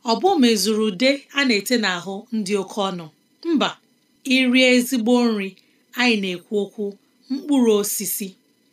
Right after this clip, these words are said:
na akwụkwọ nri. N'akwụkwọ nri a, ọ bụ nke ị ga-esi chefuo ya n'elu ọkụ.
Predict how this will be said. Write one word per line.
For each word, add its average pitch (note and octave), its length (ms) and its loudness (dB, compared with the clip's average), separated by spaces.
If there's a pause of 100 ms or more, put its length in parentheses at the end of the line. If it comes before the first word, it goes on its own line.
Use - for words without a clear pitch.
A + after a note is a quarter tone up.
(340)
na F#3+ 400 -6 (220)
akwụkwọ A3 540 -2 (140)
nri. F3+ 300 -8 (460)
N'akwụkwọ F#4+ 580 0
nri D#4+ 220 2
a, G#3+ 140 2
ọ G#3+ 160 -6
bụ C4+ 240 0
nke A#3+ 240 0
ị B3 140 4
ga-esi G#3+ 560 -2
chefuo G#3+ 500 -4
ya G3 160 -2
n'elu F#3+ 400 -6
ọkụ. F3+ 400 -8